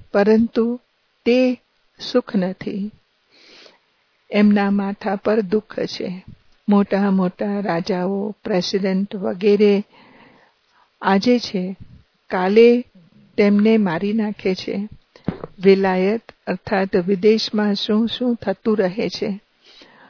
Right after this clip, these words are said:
શાહુકારો પર, રાજાઓ પર તો મુસીબત છે. અહીં પણ જે રાજાઓ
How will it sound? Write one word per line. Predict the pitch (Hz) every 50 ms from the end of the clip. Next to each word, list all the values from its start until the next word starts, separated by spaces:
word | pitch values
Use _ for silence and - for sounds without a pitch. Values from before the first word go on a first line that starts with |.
| _ _ _ _ - - -
શાહુકારો | - 190 185 175 202 196 - - 208 190 196 202 202 208
પર, | 196 - 226 214 226 240 262 - _ _ - 220
રાજાઓ | 202 202 208 190 233 233 208 202 202 202 202 196 196 185 - _ _ _ _ _ _ _ _ _ _ _ _ _ _ _ _ -
પર | 214 220 226
તો | 233 156 - 190
મુસીબત | 185 185 185 - - 220 214 - 208 196
છે. | _ - - - - 190 185 190 _ _ _ _ _ _ _ _ _ _ _ _ _ _ _ -
અહીં | - 208 202 220 247 247
પણ | - - 233 233 233 220
જે | - 220 220 226 233 226
રાજાઓ | 214 170 156 175 - 214 196 202 202 202 208